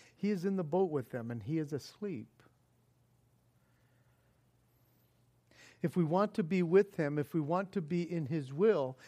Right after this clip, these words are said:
if he goes and leads us into this scenario, but he has gone before us, then that is where we're supposed to go. I love the fact that, that at one point Moses, when,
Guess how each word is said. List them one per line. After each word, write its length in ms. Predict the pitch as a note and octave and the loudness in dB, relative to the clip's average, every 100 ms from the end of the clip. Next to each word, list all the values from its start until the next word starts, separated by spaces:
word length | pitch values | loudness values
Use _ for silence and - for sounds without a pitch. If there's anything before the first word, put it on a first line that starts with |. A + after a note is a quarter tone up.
| - - | -12 -4
if 180 | E3 - | -2 0
he 140 | F3 | 0
goes 480 | C3+ F3+ G3+ G3+ E3+ - | 2 4 4 2 -4 -4
and 240 | D#3 D3 | -2 0
leads 340 | E3+ F#3+ D#3+ F3+ | 0 0 0 0
us 200 | D3+ - | 0 -2
into 320 | F3 E3+ F#3+ | -4 -2 -4
this 260 | D3 F3+ - | 0 0 0
scenario, 460 | E3+ D#3+ F3+ E3+ | 0 2 4 2
but 200 | C#3+ D3 | 2 0
he 140 | B2 F3 | 0 0
has 120 | E3 | 0
gone 220 | F#3 F3+ | -2 -2
before 440 | E3+ D3+ - G3 E3+ | -4 -6 -4 -2 -2
us, 100 | - | -4
then 160 | D#3 | -6
that 220 | D3+ D#3+ E3 | -4 -4 -6
is 140 | D3+ | -6
where 140 | D#3+ | -4
we're 160 | D#3+ D#3+ | -4 -4
supposed 420 | - A2+ D3 C3+ | -8 -10 -10 -10
to 60 | D#3+ | -10
go. 300 | E3 G#3+ - - - | -6 -4 -4 -10 -2
I 80 | F3 | 2
love 240 | E3 F#3 F3+ | 4 4 2
the 80 | |
fact 380 | - F#3 E3+ - | -2 2 2 2
that, 200 | D#3 D3+ - - - - | 2 2 -4 -20 -6 4
that 180 | E3 D3+ | 4 6
at 100 | D3 | 4
one 220 | E3 F3+ | 2 0
point 380 | - F3+ E3 D3+ | 0 0 0 0
Moses, 840 | D3+ E3 F#3+ D#3 D#3 C#3+ C3+ - _ _ _ - - _ _ _ - | 2 4 4 2 2 2 -2 -16 _ _ _ -20 -20 _ _ _ -2
when, 180 | E3+ | 0